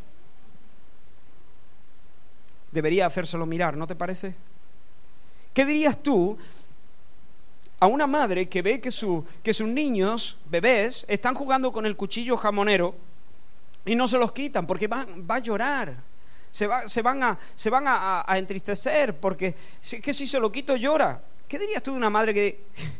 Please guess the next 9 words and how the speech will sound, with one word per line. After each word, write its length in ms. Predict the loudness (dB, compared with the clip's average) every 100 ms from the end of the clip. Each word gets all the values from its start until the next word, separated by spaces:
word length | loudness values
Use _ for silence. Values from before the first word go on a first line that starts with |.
| -6 -6 -4
que 240 | -2 -2 -2
finalmente 720 | -4 0 0 0 -2 -2 0
decide 380 | 0 0 0 -2 -2
dejarlo 480 | 0 0 0 0 -2
jugar 540 | -2 2 6 6 4 -2 -4 -4 -4 -4 2
con 200 | 2 4
el 100 | 0
cuchillo 400 | -2 0 4 4
jamonero? 500 | 6 6 4 0